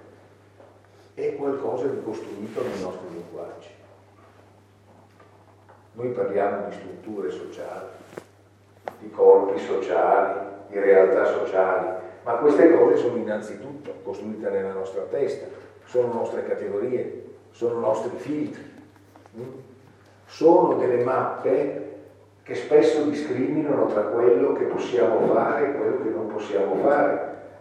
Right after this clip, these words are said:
Sono cose che ci dicono cosa vediamo e ciò che non vediamo. Difatti, di tanto in tanto capita, la cosa ha rilevanza anche psicanalitica, che determinate categorie sociali collassino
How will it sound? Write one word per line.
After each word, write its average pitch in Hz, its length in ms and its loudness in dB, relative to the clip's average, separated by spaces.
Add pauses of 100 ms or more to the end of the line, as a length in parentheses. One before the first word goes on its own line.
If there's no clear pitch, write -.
(260)
Sono - 320 -2
cose 147 340 0
che - 100 -4
ci - 140 -8
dicono 131 360 -2
cosa 127 240 0
vediamo 127 540 -2
e - 60 -6
ciò 120 160 -2
che 113 80 0
non 98 220 -6
vediamo. - 480 -8 (760)
Difatti, 113 440 -6 (140)
di - 80 -18
tanto - 300 -8
in 120 140 -10
tanto - 400 -12
capita, - 520 -6
la - 60 -10
cosa 104 340 -10
ha 95 120 -8
rilevanza 92 560 -8
anche 92 220 -14
psicanalitica, 90 1000 -14 (760)
che 170 400 2
determinate 147 840 -2
categorie - 920 -2 (100)
sociali - 840 0 (140)
collassino - 800 2